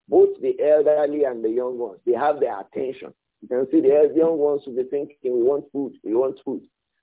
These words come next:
Don't say, "Hey, start with the elders." No, you start with the young ones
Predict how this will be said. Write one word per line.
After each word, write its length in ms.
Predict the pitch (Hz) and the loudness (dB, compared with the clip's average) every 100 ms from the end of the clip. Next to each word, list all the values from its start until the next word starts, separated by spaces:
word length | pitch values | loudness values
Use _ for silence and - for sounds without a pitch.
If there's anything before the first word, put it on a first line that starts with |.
| - | -4
Don't 220 | 156 165 | -4 0
say, 180 | 160 147 | 2 4
"Hey, 300 | 135 165 147 - | 4 2 2 -2
start 260 | - 156 139 | -6 -4 -6
with 120 | 120 | -8
the 100 | - | -6
elders." 280 | 123 117 101 - | -4 -6 -8 -10
No, 220 | 131 95 _ _ - | -8 -10 _ _ -20
you 160 | - - _ | -18 -18 _
start 280 | - 147 - - | -6 -6 -8 -8
with 100 | 104 | -2
the 80 | 98 | 0
young 300 | 107 120 127 | 0 -2 -2
ones 260 | 98 92 | -4 -6